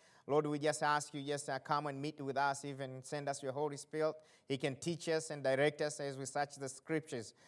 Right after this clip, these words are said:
And Lord, just hide me behind the cross. I can speak your word. I mean, you can help your people, can encourage one another even here tonight.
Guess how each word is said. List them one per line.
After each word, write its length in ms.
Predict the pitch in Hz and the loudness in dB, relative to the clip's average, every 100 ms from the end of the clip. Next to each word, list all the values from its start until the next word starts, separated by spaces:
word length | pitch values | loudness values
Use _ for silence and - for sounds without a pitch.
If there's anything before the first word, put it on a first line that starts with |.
| - 123 | -12 -2
And 140 | 123 | 4
Lord, 200 | 143 131 | 4 4
just 180 | 151 147 | 2 4
hide 300 | 151 175 170 | 6 6 4
me 100 | 175 | -2
behind 340 | 160 160 160 | 0 0 2
the 80 | 156 | 0
cross. 300 | - 160 156 | 2 2 2
I 60 | 143 | -4
can 160 | 135 | -6
speak 280 | - 156 - | -6 -8 -4
your 180 | 160 156 | 0 4
word. 380 | 147 151 139 143 - - - | 6 6 4 -4 -20 -12 0
I 140 | 127 | 2
mean, 220 | 135 135 | 2 -2
you 100 | 135 | -2
can 160 | 143 143 | -2 -2
help 320 | 135 147 - | 4 4 4
your 200 | 135 147 | 2 0
people, 360 | 143 147 147 139 | 0 -4 -2 -4
can 180 | 131 127 | -4 -8
encourage 460 | 120 147 147 131 | 0 4 4 2
one 220 | 135 135 | 0 0
another 360 | 131 131 131 127 | 0 2 2 2
even 320 | 123 123 127 - | -2 -6 -10 -10
here 220 | 127 123 | -6 -6
tonight. 380 | 123 113 117 | -6 -6 -6